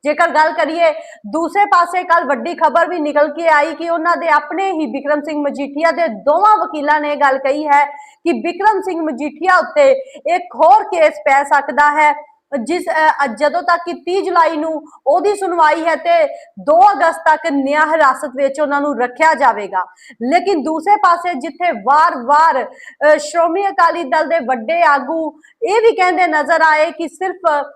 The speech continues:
ਬਦਲਾਖੋਰੀ ਦੀ ਰਾਜਨੀਤੀ ਕੀਤੀ ਜਾ ਰਹੀ ਹੈ ਪੰਜਾਬ ਦੇ ਮੁੱਖ ਮੰਤਰੀ ਭਗਵੰਤ ਸਿੰਘ ਮਾਨ ਵੱਲੋਂ। ਜੇਕਰ ਗੱਲ ਕਰੀਏ ਤਾਂ ਪੰਜਾਬ ਦੇ ਲੋਕਾਂ ਨੇ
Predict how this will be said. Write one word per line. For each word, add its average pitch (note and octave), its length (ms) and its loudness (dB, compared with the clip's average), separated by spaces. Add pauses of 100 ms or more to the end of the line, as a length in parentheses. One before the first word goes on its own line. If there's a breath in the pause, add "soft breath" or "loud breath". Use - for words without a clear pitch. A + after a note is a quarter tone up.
(160)
ਬਦਲਾਖੋਰੀ E4+ 680 0
ਦੀ D4 180 -6
ਰਾਜਨੀਤੀ D4+ 580 0
ਕੀਤੀ D4+ 340 -10
ਜਾ D4 180 2
ਰਹੀ D4 160 -2
ਹੈ D4+ 60 4
ਪੰਜਾਬ C#4 520 0
ਦੇ D#4 80 2
ਮੁੱਖ C#4+ 280 -2
ਮੰਤਰੀ C#4+ 300 -4 (120)
ਭਗਵੰਤ B3+ 360 -2
ਸਿੰਘ C4+ 300 -4
ਮਾਨ A#3+ 320 0
ਵੱਲੋਂ। F3 320 -8 (1080)
ਜੇਕਰ C#4 280 2
ਗੱਲ C#4 260 2
ਕਰੀਏ D4 420 -2 (440 loud breath)
ਤਾਂ D#4+ 120 4
ਪੰਜਾਬ D#4 560 2
ਦੇ G4+ 100 -2
ਲੋਕਾਂ E4 440 0
ਨੇ D#4+ 300 -4